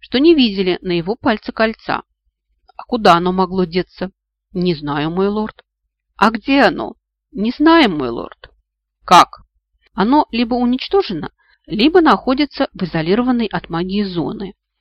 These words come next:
либо какой-то супермогущественный маг его блокирует». «Подозреваешь,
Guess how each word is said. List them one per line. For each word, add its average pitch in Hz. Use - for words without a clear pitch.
либо 226
какой-то -
супермогущественный 175
маг 254
его 175
блокирует». 156
«Подозреваешь, 185